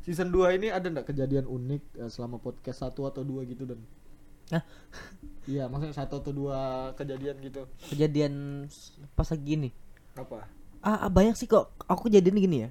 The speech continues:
Speaker 1: Mm-mm.
Speaker 2: Kan kamu suka mendadak tahu-tahu udah, udah sampai rumahku nih.
Speaker 1: Iya.
Speaker 2: Orang kan biasanya kan orang
Speaker 1: Hmm.
Speaker 2: normal,
Speaker 1: Hmm.
Speaker 2: W A nih. "Dan, aku anu udah
Speaker 1: <laughs>
Speaker 2: di depan, udah me-," atau, "Dan, aku O T W." Ini enggak.
Speaker 1: Hmm.
Speaker 2: Rifki suka tiba-tiba tuh udah di depan pintuku.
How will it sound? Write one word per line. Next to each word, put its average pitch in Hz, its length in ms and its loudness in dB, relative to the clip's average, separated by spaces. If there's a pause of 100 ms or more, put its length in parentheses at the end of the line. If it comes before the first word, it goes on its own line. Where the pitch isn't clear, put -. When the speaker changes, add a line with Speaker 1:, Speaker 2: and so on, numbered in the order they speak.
(120)
Speaker 1:
Mm-mm. 135 260 -4 (300)
Speaker 2:
Kan 190 140 0
kamu 247 200 0
suka - 220 -2
mendadak 175 420 4 (100)
tahu-tahu 180 300 2
udah, 175 260 4
udah 160 220 6
sampai 147 180 2
rumahku 147 340 2
nih. 139 260 2
Speaker 1:
Iya. 139 340 2 (560)
Speaker 2:
Orang 175 160 8
kan 247 100 10
biasanya 254 220 4
kan 302 120 -4 (140)
orang 156 220 2
Speaker 1:
Hmm. 143 80 2
Speaker 2:
normal, 139 300 2 (420)
Speaker 1:
Hmm. 139 80 2
Speaker 2:
W 143 100 10
A 143 220 6
nih. 143 160 -2 (500)
"Dan, 170 320 4
aku 156 320 -2
anu 151 240 0
udah 143 160 10
Speaker 1:
<laughs> 139 400 4
Speaker 2:
di 135 80 -6
depan, 139 420 4
udah 139 140 4
me-," 139 240 0
atau, 143 340 6
"Dan, 160 220 6
aku 143 160 0
O 147 60 4
T 143 100 0
W." 143 160 6
Ini 214 300 2
enggak. 165 420 6
Speaker 1:
Hmm. 135 240 0
Speaker 2:
Rifki 165 320 4
suka 202 160 8
tiba-tiba 156 480 6
tuh 233 160 6
udah 160 160 4
di 135 60 -4
depan 147 260 4
pintuku. 202 880 8